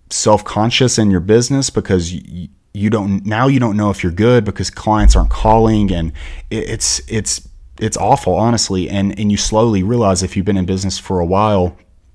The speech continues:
that you need to be doing all these things. And it, it's a-, pretty cool to see the transition from not getting calls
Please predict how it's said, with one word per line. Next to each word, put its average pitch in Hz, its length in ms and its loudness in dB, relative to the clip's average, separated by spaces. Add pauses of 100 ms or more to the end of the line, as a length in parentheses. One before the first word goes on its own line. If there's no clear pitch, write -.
(400)
that 101 220 -4
you 110 140 2
need 113 360 2
to - 80 -10
be 104 120 0
doing 104 340 2
all 92 120 0
these 85 200 -2
things. 87 320 -4
And 101 160 -4
it, - 80 -4
it's 143 240 -4
a-, - 220 -10
pretty 170 260 -2
cool 131 380 0
to 101 100 -2
see 113 500 0 (460)
the 117 80 2
transition 104 760 0
from 87 320 0
not 104 280 2
getting 95 240 0
calls 90 480 -2